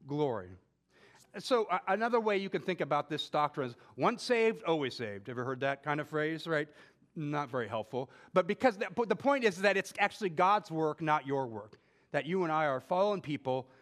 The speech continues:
that will continue to sin until the day we die. Uh, so another way of thinking about it is people express faith. This is how we would talk,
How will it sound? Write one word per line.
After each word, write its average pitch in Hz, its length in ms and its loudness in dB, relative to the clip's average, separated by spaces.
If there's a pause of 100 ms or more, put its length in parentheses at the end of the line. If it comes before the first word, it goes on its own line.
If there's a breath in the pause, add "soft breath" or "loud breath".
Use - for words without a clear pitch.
(120 soft breath)
that 151 320 0
will 160 120 -4
continue 147 340 -6
to 143 120 -6
sin 113 320 -6
until 107 220 -6
the 117 100 -6
day 113 220 -4
we 107 160 -8
die. 90 320 -14 (1000)
Uh, 185 60 0 (280)
so - 240 -2 (280 loud breath)
another 254 300 4
way 247 160 4
of 233 100 -2
thinking 240 200 -2
about 214 220 4
it - 20 -2
is 165 80 -4
people 220 380 -2
express - 680 0
faith. 247 280 0
This 202 100 -8
is - 60 -8
how 170 120 2
we 147 140 -2
would 131 160 -4
talk, 135 240 -2